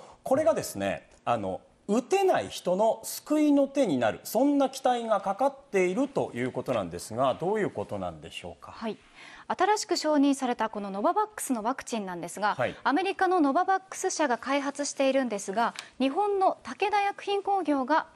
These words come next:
Speaker 2: 国内ですでに製造をしています。
Speaker 1: うん、今国内で作ってるんですよね。
Speaker 2: はい。
Speaker 1: はい。
Speaker 2: そしてワクチンの種類は、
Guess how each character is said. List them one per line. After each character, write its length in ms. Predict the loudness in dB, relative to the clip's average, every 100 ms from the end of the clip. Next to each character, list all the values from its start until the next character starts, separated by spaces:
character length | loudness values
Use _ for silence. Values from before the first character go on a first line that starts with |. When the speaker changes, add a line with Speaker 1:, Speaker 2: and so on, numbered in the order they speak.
| -12
Speaker 2:
国 220 | -4 0
内 100 | 2
で 140 | 0 -2
す 140 | -2
で 100 | -2
に 140 | -2 -8
製 300 | -2 0 2
造 180 | 2
を 140 | 4 2
し 160 | 0
て 100 | -2
い 100 | -6
ま 160 | -4 -2
す。 60 | 0
Speaker 1:
う 40 |
ん、 20 |
今 40 | 0
国 280 | -2 0 0
内 80 |
で 80 | 0
作 160 | -8 -12
っ 40 |
て 280 | -12 -6 -2
る 140 | 0
ん 160 | -2 -6
で 100 | -10
す 140 | -10
よ 100 | -10
ね。 80 | -4 0
Speaker 2:
は 0 |
い。 160 | 0 -2 -6
Speaker 1:
は 80 | -2
い。 40 |
Speaker 2:
そ 40 | -2
し 80 | 0
て 160 | 0
ワ 140 | 0 -2
ク 120 | -4
チ 200 | -4 0
ン 80 | 2
の 120 | 0
種 180 | 0 0
類 200 | 2 2
は、 220 | 2